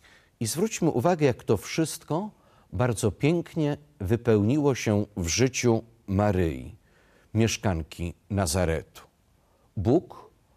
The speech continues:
okazał jej miłosierdzie w sposób szczególny, wybierając ją na matkę swojego syna. Bóg zachował, ustrzegł ją od grzechu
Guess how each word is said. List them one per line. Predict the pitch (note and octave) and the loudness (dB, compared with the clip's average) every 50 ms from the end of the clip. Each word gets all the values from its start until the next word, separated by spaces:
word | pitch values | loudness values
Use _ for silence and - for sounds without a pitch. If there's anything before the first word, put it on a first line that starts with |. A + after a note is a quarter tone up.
| _ _ _ | _ _ _
okazał | - A#2 - C#3 C3 B2+ G#2+ C3 A#2 A2+ | -2 -2 0 0 0 0 2 0 0 2
jej | G#2 G#2+ A2+ A2+ A2 G#2 - _ | 2 2 2 2 0 -2 -4 _
miłosierdzie | - G#2+ A#2 A2+ A2 G#2 - - C3+ C3 A#2+ A#2 G#2+ - - A#2+ A#2 A2+ A#2 - - _ _ _ _ | 0 0 2 4 2 2 2 0 0 0 0 -2 -4 -2 -2 -2 -2 -4 -8 -14 -20 _ _ _ _
w | - - | -12 -12
sposób | - - C3 C3 B2+ - B2 A2 - - | -6 -2 -2 -2 0 0 -4 -4 -6 -8
szczególny, | - - - - C3+ B2 A2 G#2 F2+ E2+ D2 B1 G1+ - - - _ _ _ _ _ _ _ _ _ _ _ _ _ _ _ _ _ _ _ _ _ - | -12 -10 -4 -2 -2 0 0 0 -2 -2 -4 -8 -14 -18 -20 -20 _ _ _ _ _ _ _ _ _ _ _ _ _ _ _ _ _ _ _ _ _ -4
wybierając | G#2 G#2+ G2 A#2+ A#2 A#2 B2+ B2+ A#2+ A#2 A2 G2 - - | -2 2 4 4 4 4 4 4 4 4 2 2 2 2
ją | A#2 A2+ G#2+ G#2+ G#2+ - _ _ _ - | 2 4 4 2 0 -4 _ _ _ -4
na | G2+ G2 G2+ G2+ G2 - - | -2 0 0 0 -2 -2 -2
matkę | G2+ G2+ A#2+ C#3 - - - B2 | 0 0 0 -2 -4 -4 -2 -2
swojego | G#2+ - - - G#2+ G2+ G2 F#2 F2+ E2+ E2+ E2 | -2 -2 -2 -2 0 0 0 0 -2 -2 -4 -4
syna. | - - - D2 A#1+ - - - - _ _ _ _ _ _ _ _ _ _ _ _ - | -4 -6 -6 -8 -10 -12 -16 -20 -20 _ _ _ _ _ _ _ _ _ _ _ _ -8
Bóg | G2 F2 B2+ C#3+ C#3+ - - - - _ _ _ | -2 0 0 0 0 -2 -10 -20 -20 _ _ _
zachował, | - F2 E2 B2 A#2 G2+ - D#3+ C#3+ G2+ F2 E2+ E2 E2+ - _ | -4 -2 0 0 0 0 0 0 0 0 -2 -4 -4 -6 -6 _
ustrzegł | E3 F3+ - - - - - - F#2 E2 - - | -2 -2 -2 -4 -8 -10 -6 -4 -4 -4 -2 0
ją | G2 G#2+ A2 G#2 F#2 - _ _ | 0 2 2 0 -2 -8 _ _
od | - G#2 D#2+ E2+ | -2 0 0 -2
grzechu | E2 F2 D#2+ G2 A2+ A2 G#2 - - C#3+ F3 | -4 -2 0 2 2 2 0 -2 -4 -4 -6